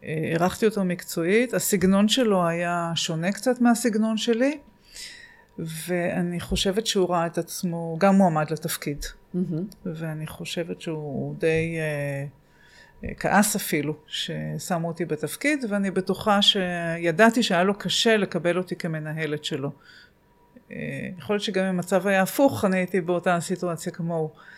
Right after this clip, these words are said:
Speaker 1: ואני חושבת שמה שאמרתי לו בגדול זה ככה, קודם כל אמרתי לו שאני, אה,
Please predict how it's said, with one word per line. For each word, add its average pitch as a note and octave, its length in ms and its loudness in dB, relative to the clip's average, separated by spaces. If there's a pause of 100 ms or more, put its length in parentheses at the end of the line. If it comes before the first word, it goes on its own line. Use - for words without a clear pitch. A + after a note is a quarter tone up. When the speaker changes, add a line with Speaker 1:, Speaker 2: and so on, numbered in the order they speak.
(920)
Speaker 1:
ואני F3+ 1300 0
חושבת C#4 420 2
שמה A3+ 420 2
שאמרתי G#3 600 2
לו F#3 160 4
בגדול F3 400 0
זה F3 120 -2
ככה, E3 240 -2
קודם A#3 300 6
כל A3+ 240 -2
אמרתי F#3+ 360 -4
לו F#3 240 -2
שאני, D#3+ 760 -6
אה, D3 360 -6